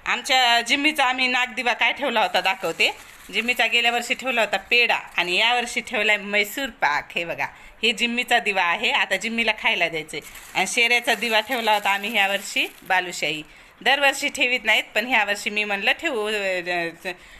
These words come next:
लेक म्हणली, "माझ्या शेऱ्याचा बी ठेवायचा." मी म्हणलं, "ठेवू," म्हणलं, "चल मग बालुशाही आणू," म्हणलं. शेऱ्याचा दिवा बालुशाही आणि जिम्मीचा दिवा मैसूर पाक.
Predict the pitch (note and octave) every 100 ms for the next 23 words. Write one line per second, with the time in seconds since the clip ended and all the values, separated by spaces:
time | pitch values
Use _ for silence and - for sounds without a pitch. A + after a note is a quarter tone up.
0 | - G#3 C4 B3+ A#3+ C#4+ C#4 B3+ A#3+ C4
1 | A#3 A3+ A3+ G3+ A3 G3+ D#3+ D#3+ F#3 F#3+
2 | F#3+ F#3+ C#4 A#3 E3 D#3 G#3+ F3+ E3+ D3
3 | F#3 G3 G3 F3+ E3+ F3 E3+ E3 E3 A3
4 | G3+ G3 F#3+ F3+ F3+ E3 F3+ A3+ A#3 A#3+
5 | C4 E4 - - - E3 E3 D#3 G#3 A3+
6 | G#3+ F3 D#3+ F3 G3 A#3+ C#4+ D4+ D#4+ C4+
7 | A3 G3+ G3 F#3+